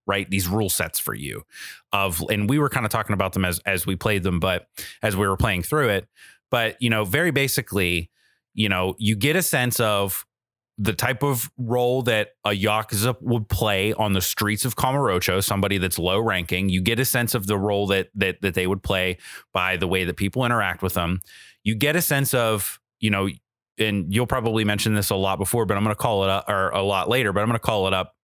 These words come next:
now because it's really, really just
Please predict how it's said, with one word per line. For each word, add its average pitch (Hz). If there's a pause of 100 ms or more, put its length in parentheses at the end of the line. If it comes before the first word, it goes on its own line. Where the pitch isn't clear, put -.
(440)
now 104 (140)
because 95 (100)
it's - (320)
really, 127
really 92
just 85